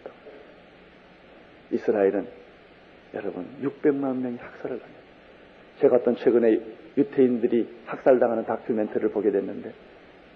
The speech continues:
기가 막히게 유태인이라는 이름 때문에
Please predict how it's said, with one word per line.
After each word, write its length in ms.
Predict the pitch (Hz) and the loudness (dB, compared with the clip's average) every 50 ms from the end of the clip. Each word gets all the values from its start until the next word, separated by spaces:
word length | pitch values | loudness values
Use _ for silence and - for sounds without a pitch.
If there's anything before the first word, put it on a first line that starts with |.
| - - - - - - - - | -20 -20 -20 -20 -20 -16 -10 -6
기가 280 | - - 202 - - 208 | -2 -2 -2 -4 -4 -10
막히게 280 | 196 185 - - - - - - - - - - - - - - - - - - - | -10 -10 -10 -12 -18 -20 -20 -20 -20 -20 -20 -20 -20 -20 -20 -20 -20 -20 -20 -8 2
유태인이라는 600 | 156 185 190 - - - 202 202 196 202 196 196 - | 2 2 2 2 2 2 2 4 4 4 2 2 4
이름 320 | 202 214 240 233 220 - | 6 6 6 6 6 4
때문에 340 | - 214 208 202 208 208 190 | 2 2 2 2 -6 -8 -8